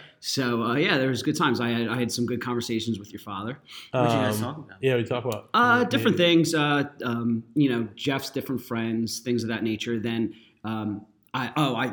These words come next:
Speaker 1: the guy, who's the big
Speaker 3: I was
Speaker 1: guy?
Speaker 3: gonna say, you had some, you had some, some fighting with Dan, if I understand.
Speaker 1: So, uh, which was great because, um, he is a Giants fan.
Speaker 3: Yeah.
Speaker 1: And, um, we were talking, and, um,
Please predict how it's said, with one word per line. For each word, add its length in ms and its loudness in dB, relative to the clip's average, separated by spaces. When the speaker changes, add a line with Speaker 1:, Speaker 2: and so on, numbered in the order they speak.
Speaker 1:
the 140 -2
guy, 420 2
who's 220 2
the 80 2
big 280 4
Speaker 3:
I 120 4
was 100 4
Speaker 1:
guy? 80 10
Speaker 3:
gonna 60 12
say, 80 4
you 80 10
had 160 10
some, 260 -2
you 140 6
had 100 10
some, 300 -6
some 160 -8
fighting 340 8
with 240 0
Dan, 320 8
if 100 6
I 120 6
understand. 520 0
Speaker 1:
So, 360 10
uh, 380 4
which 180 2
was 240 4
great 340 4
because, 460 -2
um, 320 -2
he 260 4
is 300 0
a 280 -2
Giants 420 -2
fan. 240 -20
Speaker 3:
Yeah. 320 0
Speaker 1:
And, 420 2
um, 360 0
we 120 2
were 80 0
talking, 680 0
and, 360 0
um, 380 -6